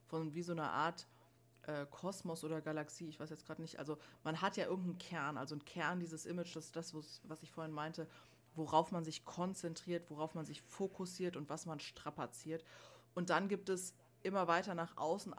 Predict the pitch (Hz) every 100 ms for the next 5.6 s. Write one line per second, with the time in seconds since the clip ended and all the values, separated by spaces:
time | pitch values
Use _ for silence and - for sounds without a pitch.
0 | - 170 170 139 190 190 165 185 196 185
1 | 165 170 - 160 165 156 156 156 170 226
2 | 247 190 180 175 - 156 - - 190 247
3 | - 240 220 233 262 302 - - - -
4 | - 202 214 202 185 175 175 - 180 233
5 | 233 240 220 190 180 175